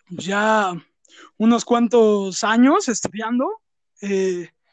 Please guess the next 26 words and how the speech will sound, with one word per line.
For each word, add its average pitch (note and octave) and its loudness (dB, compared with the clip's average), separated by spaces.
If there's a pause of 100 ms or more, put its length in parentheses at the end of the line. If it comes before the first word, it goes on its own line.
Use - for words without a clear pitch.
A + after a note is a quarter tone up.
(440)
música C4 2
y, G3 0 (760)
pues, G#3 2
est-, A3 0
hemos C#4 4
estado C#4 2
en A3 0
varios A#3+ -2
proyectos, A3 -2
¿no? C4 2
Ahí G#3 0
en F#3+ -6
conjunto A#3 2
con G3+ -2
algunos G#3+ 2
artistas A#3 -6
locales C4 0 (640)
y, G3+ -6 (1040)
pues, G#3+ 2
sí - -6
estamos C#4+ -2
un C4 -14
poquito A3+ 0
entrados A3+ -2
ya A3+ 0
en G3 -8